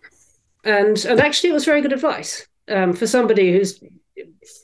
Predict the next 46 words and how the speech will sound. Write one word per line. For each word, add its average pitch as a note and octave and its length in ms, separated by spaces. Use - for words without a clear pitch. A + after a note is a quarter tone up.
I'd, G3 180
I'd A3+ 280
had C4 160
a - 20
go B3 180
at - 60
pretty C4+ 160
much A3+ 220
everything G#3+ 260
except - 360
being E3+ 220
normal. E3 360
And G#3 240
I G#3+ 120
thought, A#3 220
"Well, B3+ 300
you C4 80
know, B3 120
there's, A#3+ 180
there's C4 160
sort E4+ 100
of D4 80
nothing G3+ 240
left. - 520
You G#3 100
know, F#3 140
where, A3 180
where A#3+ 220
else A3+ 180
is C4+ 140
there G3+ 100
to F#3 80
go D#3 180
apart F3+ 280
from G3+ 160
having, G3+ 320
making G#3+ 320
a F#3+ 40
sincere, G#3 640
having G#3 240
a - 20
sincere G3+ 460
go F#3 240
at - 160
being E3 180
normal?" - 380